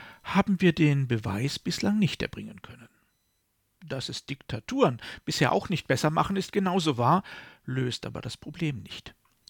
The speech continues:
Sicher ist nur eins. Wenn die Demokratien diese umfangreichen und unkalkulierbaren Transformationsprozesse nicht nur überleben, sondern gestalten wollen, dann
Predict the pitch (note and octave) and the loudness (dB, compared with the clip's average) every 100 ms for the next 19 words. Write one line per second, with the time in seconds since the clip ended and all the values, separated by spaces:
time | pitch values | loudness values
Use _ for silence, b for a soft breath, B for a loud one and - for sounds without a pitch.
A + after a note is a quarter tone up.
0 | _ - A#2+ F3 - A#3 - - G3 - | _ -2 2 2 0 -4 -6 -6 -8 -12
1 | - - B B B B B A#2 G#3+ A#3 | -14 -16 B B B B B 2 4 4
2 | C#3 G2+ G#2 G#2 - G#2+ - B2 A2 G#2+ | 0 -2 -6 -8 -8 -10 -8 -10 -10 -10
3 | A2 - G3+ A3 A#2+ G2+ G2 F#2 - D#3 | -8 -6 -6 -4 -4 -6 -8 -8 -8 -8
4 | F#3 C3 E3 - G3 B3+ - E3 D#3 E3+ | -8 -8 -10 -10 -8 -8 -6 -6 -4 -4
5 | F#3+ G3+ C#3+ B2+ B2+ C3 C3 - C3 C3 | -2 0 0 0 -4 -6 -6 -6 -6 -6
6 | - A2+ A#2+ - - - - D#3 D3 B2+ | -8 -8 -8 -10 -12 -10 -6 -6 -6 -8
7 | - - B2+ C#3 G3 A2 D3+ B B B | -10 -10 -2 4 4 4 -2 B B B
8 | B - C3 A#2+ A#2 F#2+ - G2 - - | B -8 -4 -2 -2 -4 -6 -6 -6 -4
9 | G#3 A#3+ - G2+ G#2 A2+ F3+ F#3 G#2+ A2+ | -4 -4 -8 -12 -8 -6 -6 -4 -2 -2
10 | F3+ | -4